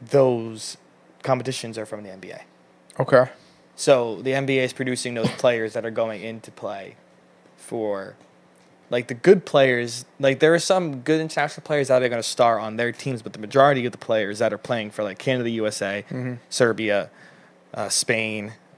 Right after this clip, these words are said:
Speaker 1: all of France are all N B A born play-, or N B A
Speaker 2: Right.
Speaker 1: bred players.
Speaker 2: Now, think of it, I want you to think of it from a very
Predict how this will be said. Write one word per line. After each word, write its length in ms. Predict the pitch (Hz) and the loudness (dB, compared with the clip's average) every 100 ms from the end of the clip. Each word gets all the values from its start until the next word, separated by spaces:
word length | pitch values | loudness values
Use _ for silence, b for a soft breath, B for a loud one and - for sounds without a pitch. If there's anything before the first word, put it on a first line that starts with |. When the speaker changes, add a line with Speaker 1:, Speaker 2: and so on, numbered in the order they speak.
| - | -2
Speaker 1:
all 160 | 113 | 0
of 100 | 113 | 0
France 440 | - 135 123 113 120 | -2 0 0 0 2
are 100 | 113 | 2
all 160 | 107 | 2
N 180 | 110 104 | -2 -10
B 120 | 101 | -10
A 80 | 101 | -10
born 240 | 98 92 - | -10 -14 -16
play-, 180 | - - | -16 -12
or 260 | - 120 143 | -6 -2 2
N 100 | 143 | 6
B 40 | |
A 40 | 131 | 6
Speaker 2:
Right. 260 | 127 120 | 4 -2
Speaker 1:
bred 340 | 117 127 113 - | 2 4 4 2
players. 400 | 107 104 - 143 | -4 -4 -2 0
Speaker 2:
Now, 80 | |
think 420 | 139 - - 165 202 | 0 -2 0 2 4
of 80 | 202 | 4
it, 60 | |
I 40 | - | 4
want 160 | 156 | 2
you 80 | 185 | 0
to 80 | 165 | -2
think 200 | - 147 | 0 0
of 80 | 143 | -2
it 100 | 139 | -4
from 140 | 139 | -4
a 80 | 127 | -4
very 460 | 123 131 147 143 | 4 6 6 4